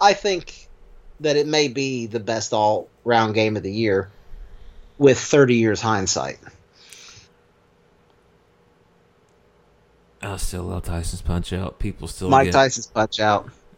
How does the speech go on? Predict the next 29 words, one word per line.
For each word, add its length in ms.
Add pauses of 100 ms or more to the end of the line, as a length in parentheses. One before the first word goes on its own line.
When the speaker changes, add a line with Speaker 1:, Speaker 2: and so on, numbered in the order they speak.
(160)
Speaker 2:
People 260
still 480
get 220
nostalgic 640
when, 200
as 60
soon 200
as 100
you 80
bring 280
up 140
Tyson's 380
Punch-Out, 580 (280)
people 280
still 220
Speaker 1:
Mm-hmm. 140
Speaker 2:
just, 300 (340)
"Oh, 440 (200)
Tyson 380
Punch-Out. 180 (200)
I 100
ne-, 280
I 100
never 260
beat 240
Mike 260
Tyson." 340 (160)
<laughs> 80 (540)
Yeah. 120